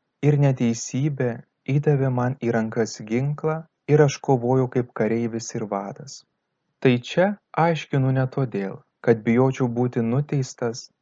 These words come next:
nes mano sąžinė grina, o atskleisdamas tikruosius savo įsitikinimus kaip žmogus, suvokiantis, ko siekia. Išskyrus sekmadienius ir penktadienius, bemaž nuolat važinėdavau. Ar sutikdavau valstietį,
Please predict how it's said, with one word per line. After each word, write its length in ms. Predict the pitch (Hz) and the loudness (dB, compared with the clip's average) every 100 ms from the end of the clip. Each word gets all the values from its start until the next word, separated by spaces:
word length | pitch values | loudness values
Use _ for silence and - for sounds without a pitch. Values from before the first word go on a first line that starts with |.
| _ | _
nes 260 | 123 135 | 0 0
mano 240 | 160 190 185 | 2 2 2
sąžinė 640 | 151 160 165 156 151 143 | 0 0 0 0 0 0
grina, 460 | 127 131 123 110 - - _ _ - | 0 -2 -4 -4 -10 -14 _ _ -2
o 60 | 143 | 2
atskleisdamas 680 | 139 - 196 - 160 131 - | 2 2 2 2 2 2 -2
tikruosius 500 | 127 135 139 135 - | -2 0 0 -2 -2
savo 240 | 123 107 | 0 0
įsitikinimus 800 | 107 - 107 143 143 127 117 110 | -2 -4 -4 -4 -2 0 0 -2
kaip 240 | - 107 101 | -2 -4 -2
žmogus, 540 | 110 104 101 139 147 - _ _ - | -2 -2 -2 -4 -6 -18 _ _ -8
suvokiantis, 760 | - 151 123 120 120 113 117 | -2 2 4 2 0 -4 -6
ko 160 | - 117 | -6 -8
siekia. 640 | 110 - 101 95 - - - _ _ - | -8 -8 -6 -6 -10 -18 -18 _ _ -4
Išskyrus 560 | 127 - - 208 208 - | -4 -2 -2 0 0 0
sekmadienius 720 | 143 131 135 165 151 127 117 | -2 0 -2 0 -2 -2 -4
ir 80 | 113 | -6
penktadienius, 920 | - 104 104 - 127 143 131 110 107 - _ _ _ - | -2 -2 -2 -4 -2 -2 -4 -6 -10 -14 _ _ _ 2
bemaž 440 | 131 135 170 175 | 4 4 2 0
nuolat 400 | 143 139 131 131 | 0 2 0 0
važinėdavau. 800 | 127 113 113 98 95 98 98 101 120 _ _ | -2 -2 -2 -4 -6 -8 -12 -14 -18 _ _
Ar 180 | - 123 | 4 4
sutikdavau 540 | - 143 214 208 180 127 | 4 0 4 4 4 4
valstietį, 800 | 113 104 - 131 151 170 - | 4 2 -6 -2 0 -2 -4